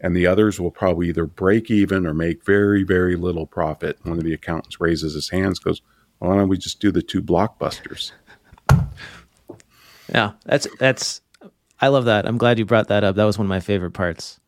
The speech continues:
Speaker 2: one of my favorite stories in the book. And that's things you don't really know.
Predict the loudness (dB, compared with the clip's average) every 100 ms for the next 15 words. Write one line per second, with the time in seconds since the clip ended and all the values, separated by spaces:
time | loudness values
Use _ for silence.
0 | -10 -8 -6 -6 -6 -4 -2 -2 -2 -4
1 | -4 -4 -14 _ _ -20 -20 _ 0 2
2 | 2 2 2 2 2 2 2 0 0 0
3 | -2 -4